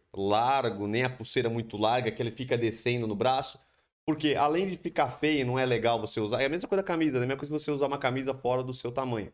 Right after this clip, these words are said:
Ele vai ficar sambando aqui, vai ficar saindo do lugar que não é muito interessante, e o pior,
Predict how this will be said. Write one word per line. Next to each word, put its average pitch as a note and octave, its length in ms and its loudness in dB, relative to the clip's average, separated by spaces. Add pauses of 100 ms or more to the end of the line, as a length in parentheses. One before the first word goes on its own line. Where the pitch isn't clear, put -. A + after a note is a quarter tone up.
(340)
Ele C3 140 2
vai D3 100 4
ficar D3+ 220 -2
sambando D3+ 680 2
aqui, A#2+ 220 0
vai C3 140 2
ficar C3 180 -6
saindo B2 300 -2
do B2+ 60 -2
lugar B2 300 0
que - 80 -12
não C#3 120 -2
é B2+ 40 -2
muito C3 200 -6
interessante, D#3 720 -4
e A3+ 300 -8 (100)
o F3+ 100 -4
pior, E3+ 480 0